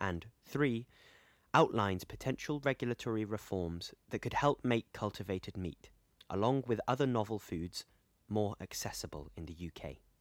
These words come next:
The potential of cultivated meat. Cultivated meat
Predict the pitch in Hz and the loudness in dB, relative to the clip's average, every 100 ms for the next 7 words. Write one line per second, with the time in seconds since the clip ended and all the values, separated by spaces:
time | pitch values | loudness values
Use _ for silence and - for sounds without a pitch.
0 | _ _ _ _ _ _ _ _ _ _ | _ _ _ _ _ _ _ _ _ _
1 | - 139 156 156 135 - 101 95 98 - | 2 2 4 2 2 0 -2 -2 -6 -4
2 | 104 95 98 90 - 90 82 - - _ | -4 -4 -6 -6 -6 -10 -10 -12 -20 _
3 | _ _ _ _ _ _ _ _ - - | _ _ _ _ _ _ _ _ -20 -20
4 | - - - _ _ _ - 220 220 180 | -20 -20 -20 _ _ _ 6 6 8 6
5 | 160 135 117 107 - | 6 4 6 4 2